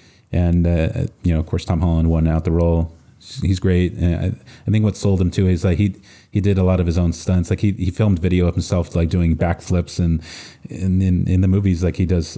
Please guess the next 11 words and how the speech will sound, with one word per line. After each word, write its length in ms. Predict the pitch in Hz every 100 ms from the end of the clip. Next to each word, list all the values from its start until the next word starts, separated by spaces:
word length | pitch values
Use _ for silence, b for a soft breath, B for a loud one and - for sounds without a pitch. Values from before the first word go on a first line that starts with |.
| 98
a 100 | 85
lot 160 | 85
of 80 | 85
those, 320 | 85 80 -
like, 160 | 78 -
flips 380 | - 87 - -
and, 380 | 80 78 78 - -
and, 340 | 78 76 78 - - b b b b b b b _
and 120 | 90
tricks. 400 | - 92 - -
And 300 | - 80 82